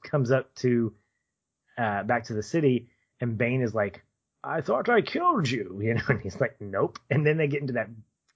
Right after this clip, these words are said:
just crazy good street fight. That's what I think I love about Christopher Nolan, is he knows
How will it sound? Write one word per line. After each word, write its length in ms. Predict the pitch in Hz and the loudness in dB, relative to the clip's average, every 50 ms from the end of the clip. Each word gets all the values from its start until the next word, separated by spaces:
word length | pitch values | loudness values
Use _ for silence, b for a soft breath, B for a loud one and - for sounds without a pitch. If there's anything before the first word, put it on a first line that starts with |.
| _ - | _ -8
just 180 | 127 - - | -8 -8 -8
crazy 580 | - - - - 123 131 139 143 139 123 120 113 | -12 -16 -10 -4 -2 0 0 0 0 0 -2 -2
good 220 | 104 107 95 95 | -2 -4 -6 -6
street 320 | - - 120 117 107 - - | -6 -4 -4 -4 -4 -4 -6
fight. 300 | 92 80 73 69 - _ _ _ _ _ _ _ _ _ _ _ _ _ _ _ _ _ _ _ _ _ _ _ _ _ _ _ _ _ _ _ _ _ _ _ _ _ _ _ _ _ _ _ | -8 -6 -8 -10 -14 _ _ _ _ _ _ _ _ _ _ _ _ _ _ _ _ _ _ _ _ _ _ _ _ _ _ _ _ _ _ _ _ _ _ _ _ _ _ _ _ _ _ _
That's 380 | 143 120 135 147 151 - - - | 0 0 2 2 0 -2 -8 -8
what 320 | 151 139 139 139 127 - - - | -2 0 0 0 0 -2 -6 -8
I 80 | 120 | -8
think 220 | 113 - 127 110 110 | -6 -6 -4 -2 -2
I 60 | 107 | -2
love 420 | 104 104 107 113 117 113 104 95 95 _ _ _ _ _ - | -2 0 0 0 0 0 -2 -6 -14 _ _ _ _ _ -10
about 500 | 90 90 95 104 107 107 104 101 - - | -8 -2 2 2 4 4 2 0 -2 -8
Christopher 380 | - 117 110 - - - 107 | -8 -8 -8 -8 -10 -8 -8
Nolan, 420 | 101 98 98 104 104 101 92 92 95 | -6 -6 -6 -6 -6 -6 -8 -8 -10
is 140 | - 110 - | -10 -12 -12
he 160 | - - 127 | -10 -10 -8
knows 640 | 120 117 117 117 123 131 147 165 175 180 180 143 - | -6 -4 -2 0 2 2 2 2 2 0 -2 -4 -6